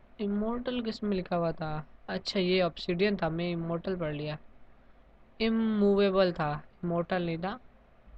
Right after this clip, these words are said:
ये हो गया, Lapis हो गया। Dispenser ले लेते हैं, पर इसके लिए ना हमारे को एरो भी चाहिए, क्योंकि इसमें लिखा है Arrow Dispense, तो एरो भी चाहिए हमारे को। ए डबल आर ओ डब्ल्यू,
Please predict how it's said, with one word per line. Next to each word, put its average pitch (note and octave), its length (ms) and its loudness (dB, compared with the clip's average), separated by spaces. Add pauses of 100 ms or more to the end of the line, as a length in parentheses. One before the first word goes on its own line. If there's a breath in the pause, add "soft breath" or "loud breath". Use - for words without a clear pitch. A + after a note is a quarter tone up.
(1160)
ये G#3+ 120 4
हो G#3 140 6
गया, G#3 160 4
Lapis G#3 480 6
हो G3+ 100 2
गया। G3+ 360 6
Dispenser G#3+ 680 2
ले F#3+ 120 6
लेते E3+ 180 4
हैं, F#3 160 0 (1000)
पर A3+ 140 6
इसके A#3 320 0
लिए A#3 100 2
ना B3 160 0
हमारे G3 380 2
को G#3 140 -2 (160)
एरो G#3 280 2
भी A3 100 0
चाहिए, F3 180 2
क्योंकि F#3+ 360 -2
इसमें G#3 200 -2
लिखा G#3 140 4
है B3 120 2 (100)
Arrow G#3+ 260 4
Dispense, F3 580 -2
तो F3+ 160 -4 (140)
एरो F#3 280 4
भी F#3+ 100 -2
चाहिए E3 180 -2
हमारे D#3 380 -6
को। D#3 120 -10 (800)
ए G3 320 2
डबल F3 420 2
आर F3+ 480 4
ओ E3+ 480 0
डब्ल्यू, D#3 600 0